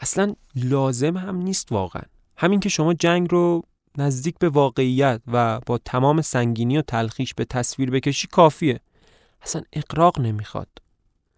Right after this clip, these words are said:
اصلاً سیاه نمایی و بزرگ نمایی نمیخواد. خودش کافیه. خود جنگ هم بزرگه، هم عظیمه، هم سیاهه. خودش هست. بگذریم.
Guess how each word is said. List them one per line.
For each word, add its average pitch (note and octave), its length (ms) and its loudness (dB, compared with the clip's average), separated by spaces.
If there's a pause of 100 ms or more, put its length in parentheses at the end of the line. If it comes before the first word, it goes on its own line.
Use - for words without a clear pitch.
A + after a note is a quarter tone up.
(120)
اصلاً C3+ 220 -4
سیاه A#2 580 0
نمایی A2+ 380 0
و A2+ 60 0
بزرگ A2 440 -2
نمایی A2 340 -2
نمیخواد. G#2+ 480 -4 (520)
خودش D3+ 340 -4
کافیه. A#2 640 -6
خود A2 240 -2
جنگ C3 540 -4 (120)
هم C3 200 -2
بزرگه، C3+ 880 0
هم C3 180 -2 (100)
عظیمه، D3 600 -2
هم D3+ 320 -4
سیاهه. C3 920 2
خودش D3+ 320 -6
هست. - 440 -8 (280)
بگذریم. C3 480 6